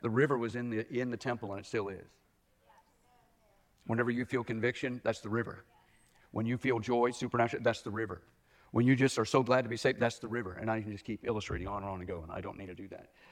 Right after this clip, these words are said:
Uh, you need to see what the flow of the river looks like from the outside. So verse two, he was shown this. Verse one, he was shown this. The water flowing from under the right side of the temple to the south of the altar. Verse two, he brought me out by the way of the north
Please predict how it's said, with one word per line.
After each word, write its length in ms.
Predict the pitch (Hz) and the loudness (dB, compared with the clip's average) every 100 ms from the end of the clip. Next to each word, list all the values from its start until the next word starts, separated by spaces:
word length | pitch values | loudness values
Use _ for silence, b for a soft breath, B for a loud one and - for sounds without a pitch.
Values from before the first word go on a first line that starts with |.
| b | b
Uh, 160 | 113 101 - - _ - | 0 0 -4 -20 _ -4
you 200 | 131 151 | 0 2
need 140 | 151 | 2
to 60 | 117 | 0
see 220 | - 151 | 0 0
what 160 | 113 | 0
the 60 | 107 | -4
flow 220 | - 127 | -4 -2
of 40 | 117 | 0
the 60 | |
river 220 | 113 110 101 | 0 2 2
looks 200 | - - | 0 -2
like 180 | - | -4
from 120 | - 101 | -4 -4
the 80 | |
outside. 320 | 95 110 92 92 | -4 -2 -2 -2
So 80 | |
verse 220 | 113 110 - | -2 -4 -2
two, 160 | 151 | -4
he 100 | 98 | -4
was 80 | 98 | -6
shown 240 | - 127 | -4 -2
this. 300 | 110 92 - - _ _ _ _ _ _ _ _ _ - | -4 -8 -14 -20 _ _ _ _ _ _ _ _ _ -6
Verse 180 | 101 120 | -4 0
one, 140 | 127 | 0
he 60 | 98 | 0
was 100 | 98 | -2
shown 180 | 123 | -2
this. 160 | 117 - | -2 -4
The 60 | 110 | 2
water 240 | 117 110 | 4 4
flowing 300 | - 120 107 | 2 2 2
from 120 | 104 | 0
under 120 | 107 | 0
the 40 | 104 | 4
right 180 | 110 110 | 4 4
side 120 | 110 | 2
of 60 | |
the 60 | 101 | 2
temple 260 | - 104 92 | -2 -2 -4
to 60 | |
the 80 | 95 | -2
south 320 | 120 104 98 - b b b | 4 6 4 -2 b b b
of 120 | - 101 | -2 2
the 80 | |
altar. 220 | 98 110 110 | 4 4 2
Verse 200 | 113 - | 0 2
two, 200 | 135 - B | 0 0 B
he 100 | 147 | 2
brought 400 | 117 139 208 214 | 6 8 10 10
me 180 | 202 - - | 6 6 8
out 380 | 151 175 - | 10 8 8
by 100 | - | 8
the 100 | 131 | 8
way 220 | 123 127 170 | 6 8 6
of 120 | 147 | 6
the 60 | |
north 280 | 147 110 110 | 4 6 4